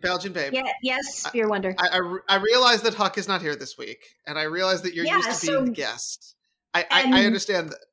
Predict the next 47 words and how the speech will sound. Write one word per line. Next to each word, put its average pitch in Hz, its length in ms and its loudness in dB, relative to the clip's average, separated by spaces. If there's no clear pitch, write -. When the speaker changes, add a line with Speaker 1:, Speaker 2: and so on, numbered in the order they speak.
Speaker 1:
Yes, 208 220 4
Speaker 2:
you 277 40 6
know 277 140 4
what 262 80 2
Speaker 1:
but 220 100 2
Speaker 2:
goes 196 120 2
Speaker 1:
this 240 100 0
Speaker 2:
with 240 80 0
Speaker 1:
is, 262 80 -2
Speaker 2:
that. 185 280 -4
So - 260 -8
Speaker 1:
this 262 180 0
is 247 100 0
now 240 140 2
your 254 180 2
third 233 300 2
time 220 280 0
on 185 120 0
the 170 80 -10
podcast, 160 840 -4
so 156 920 -4
Speaker 2:
Yeah, 196 200 -4
that's - 180 -8
true. 185 140 -6
Speaker 1:
you 208 200 -2
know, 220 420 4
I, 180 120 -6
I 202 60 0
do 233 240 0
think 285 240 -2
it's, - 200 -2
we're 196 160 -6
just, 233 280 -6
as 277 300 6
is 302 120 2
tradition, 240 540 -4
we're 175 100 -6
just 208 200 -8
gonna 240 120 -4
have 240 160 -6
to 220 60 -16
give 202 140 -8
the 190 60 -14
first 202 240 -10
pour 196 140 -10
to 156 80 -12
Josh. 151 500 -14